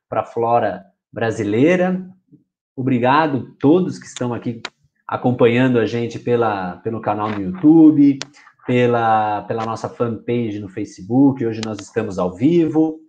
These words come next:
né? A, a nossa convidada de hoje já teve, já participou, né, da,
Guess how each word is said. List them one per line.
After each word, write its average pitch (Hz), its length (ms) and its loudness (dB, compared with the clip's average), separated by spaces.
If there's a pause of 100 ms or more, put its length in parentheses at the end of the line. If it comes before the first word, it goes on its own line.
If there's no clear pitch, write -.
(240)
né? 180 260 -8 (240)
A, 110 480 -6 (300)
a 123 80 -2
nossa 143 220 0
convidada 131 520 2
de 113 140 -4
hoje 127 220 0
já 139 200 0
teve, 127 600 2
já 123 120 2
participou, 147 840 -2 (720)
né, 131 260 -2
da, 107 840 -6